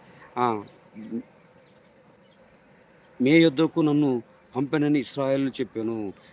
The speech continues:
ఆయన ఉన్నవాడు. ఇస్రాయేలుతో మోషే వాగ్దానం చేస్తున్నాడు, నన్ను పంపినటువంటి వాడు జీవము కలిగినటువంటి దేవుడు. ఆయన ఉన్నవాడు, అనువాడును అయి ఉన్నాడు. ఆయన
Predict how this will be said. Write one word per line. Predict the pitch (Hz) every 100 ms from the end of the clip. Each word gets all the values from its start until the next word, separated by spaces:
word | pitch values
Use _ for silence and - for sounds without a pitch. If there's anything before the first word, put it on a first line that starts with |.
| -
ఆయన | 110
ఉన్నవాడు. | 117 123 135 123 107
ఇస్రాయేలుతో | 101 - 143 139 135 143 131 - - - 98
మోషే | 127 123 139
వాగ్దానం | 123 123 110 123 123 113
చేస్తున్నాడు, | 107 107 95
నన్ను | 110 139
పంపినటువంటి | 127 139 139 151 147 147 139
వాడు | 143 143 117 _ _ - 101
జీవము | 143 151 143 131
కలిగినటువంటి | 123 117 101 107 95 95
దేవుడు. | 90 98
ఆయన | 117 123
ఉన్నవాడు, | 143 147 151 151 147
అనువాడును | 131 135 120 95 85 87 95 107 104 - - -
అయి | 117 131
ఉన్నాడు. | 117 107 95 92 98 - - 107
ఆయన | 127